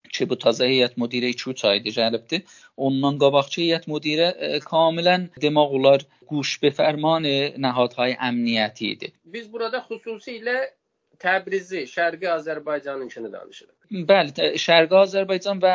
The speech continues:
Speaker 1: hətta mərkəz, qanuni mərkəz ki, Tehranın, e, qanunudur, e, şədid halətdə. Yəni, e,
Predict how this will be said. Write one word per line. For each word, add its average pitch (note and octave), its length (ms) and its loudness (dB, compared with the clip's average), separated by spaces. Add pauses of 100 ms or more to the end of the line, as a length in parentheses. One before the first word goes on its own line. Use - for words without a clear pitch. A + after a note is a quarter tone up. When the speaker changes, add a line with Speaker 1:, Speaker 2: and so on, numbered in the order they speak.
Speaker 1:
hətta F3+ 280 -4
mərkəz, D#3+ 560 -2
qanuni C#3+ 480 -6
mərkəz C#3+ 480 -4
ki, E3 160 -6
Tehranın, B2+ 640 0 (320)
e, A#2 240 -2
qanunudur, B2+ 880 2 (240)
e, B2+ 240 0
şədid D#3 500 2
halətdə. G2+ 560 2
Yəni, B2 240 0
e, G#2+ 300 -6